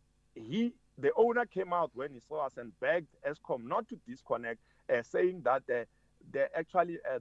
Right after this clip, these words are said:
those residents there, they have threatened to burn down his, his, his, his factory as soon as Eskom leaves. So because the substation is, it's inside his factory there, and they say, "If then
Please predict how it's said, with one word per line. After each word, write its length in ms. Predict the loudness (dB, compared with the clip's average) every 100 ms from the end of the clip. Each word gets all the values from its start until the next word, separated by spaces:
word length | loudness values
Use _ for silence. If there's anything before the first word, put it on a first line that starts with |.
| -6
those 200 | -8 -6
residents 460 | -10 -4 -2 -2 -2
there, 260 | 2 2 2 -12 _ _
they 180 | 2 2
have 140 | 2 -4
threatened 420 | 0 0 2 -2 -4
to 60 | -14 -6
burn 220 | -6 -4
down 260 | -4 -4 -6
his, 180 | -14 -14 -12
his, 160 | -12 -10
his, 160 | -12 -6
his 240 | -4 -4 0
factory 420 | -2 0 -6 -6 -8 4
as 160 | 4 4
soon 340 | 0 0 0 2
as 240 | 2 2 0
Eskom 400 | -4 -2 -4 -4
leaves. 240 | -4 -6 2
So 140 | 2 2 -4
because 320 | 2 4 4 4
the 120 | -2
substation 680 | 0 0 0 -8 -8 -12 -14
is, 140 | -16 _ -12
it's 200 | -12 -6
inside 520 | -4 -2 4 4 2 -4 _ -8
his 160 | -8
factory 380 | -2 -2 -2 -8
there, 200 | -2 -4 -4 _ -6
and 140 | -6
they 120 | -6
say, 260 | -4 -4 -4 _ _ -2
"If 200 | -2 2
then 260 | 2 2